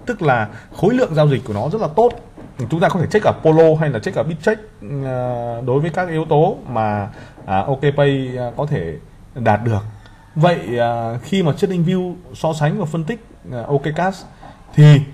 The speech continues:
chúng ta biết được yếu tố phân tích kỹ thuật đạt được ở mức A D X mười bốn, R S I sáu mốt, các vùng nến trên, à, Bollinger Band, bắt đầu Bollinger Band mở ra, Ichimoku bắt đầu, à,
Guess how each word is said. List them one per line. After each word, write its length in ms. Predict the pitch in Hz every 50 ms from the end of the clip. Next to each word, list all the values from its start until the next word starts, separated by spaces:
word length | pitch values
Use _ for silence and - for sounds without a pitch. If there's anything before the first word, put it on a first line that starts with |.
| - - - -
chúng 140 | 160 160 -
ta 120 | 175 170
biết 220 | 180 190 220 208
được 200 | 175 135 120 -
yếu 160 | 156 165 208 208
tố 240 | 214 208 240 233 -
phân 120 | 226 190
tích 120 | 175 208 -
kỹ 120 | 220 220
thuật 220 | - 170 151 151 - - - - - -
đạt 320 | 139 131 123 113 107 -
được 260 | 127 117 110 107 -
ở 100 | - 101
mức 140 | 127 175 214 208
A 140 | 165 151 151
D 40 | 151 185 208 -
X 40 |
mười 160 | 147 123 110 110
bốn, 280 | 107 127 147 - - -
R 240 | 147 147 139 131 -
S 0 |
I 120 | 160 147
sáu 160 | 147 - 135
mốt, 260 | 156 175 196 220 247 - - - -
các 200 | 165 175 170 -
vùng 380 | 139 123 117 110 107 104 104 107
nến 180 | 120 147 180 175 -
trên, 300 | 190 185 180 165 151 156 - - - - - - _ -
à, 160 | - 107 104 104
Bollinger 380 | 117 135 147 147 143 143 143
Band, 260 | 147 147 143 139 151
bắt 160 | 165 190 196 -
đầu 120 | 135 113
Bollinger 280 | 123 127 135 139 135 143
Band 180 | 135 131 127
mở 160 | 113 92 87
ra, 320 | 95 117 135 135 135 127 123 - -
Ichimoku 560 | - 143 - - 151 139 135 127 - 147 135
bắt 160 | 135 156 156 156
đầu, 300 | 147 117 104 101 98 95 98 - -
à, 380 | - 95 90 90 87 87 82